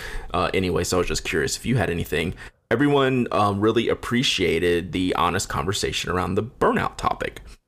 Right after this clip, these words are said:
And, uh, even Ed, uh, who we spoke about on the thing, on the show, c-, because we were kind of referencing, you know, some of the tweets he had to me, and, you know, he wanted to talk about that topic.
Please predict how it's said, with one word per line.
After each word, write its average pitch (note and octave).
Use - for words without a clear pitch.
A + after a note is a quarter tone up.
And, G2+
uh, G2
even A#2+
Ed, G2
uh, F#2
who G#2+
we F2+
spoke -
about F2
on F2
the E2
thing, F#2
on F#2
the E2+
show, F#2+
c-, G#2+
because F#2+
we F#2+
were F2+
kind E2+
of E2+
referencing, F2+
you F2+
know, F#2+
some F2+
of -
the -
tweets -
he D#2
had D#2+
to -
me, F2
and, F2+
you G2
know, F2+
he F2+
wanted E2
to D#2+
talk -
about -
that -
topic. G2+